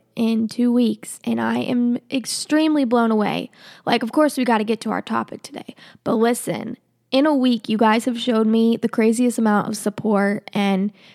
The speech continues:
people all over are listening, and I just really thought this was gonna flop, but it's doing things, and I am so excited. I'm also very excited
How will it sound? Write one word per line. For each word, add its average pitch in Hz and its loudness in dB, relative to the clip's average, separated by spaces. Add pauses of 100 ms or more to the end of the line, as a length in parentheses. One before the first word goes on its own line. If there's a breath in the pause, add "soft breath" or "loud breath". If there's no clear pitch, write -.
people - 0
all 214 4
over 208 2
are 196 2
listening, 190 0
and 175 -2 (520 soft breath)
I 233 2
just 226 -2
really 226 0
thought 190 0
this 202 -6
was 185 -4
gonna 180 0
flop, 143 -2 (180)
but 175 -4 (220)
it's 220 -4
doing 196 2
things, 180 -4
and 180 -2
I 185 0
am 185 -2
so 190 0
excited. 190 -4 (840)
I'm 247 0
also 269 2
very 262 4
excited 220 0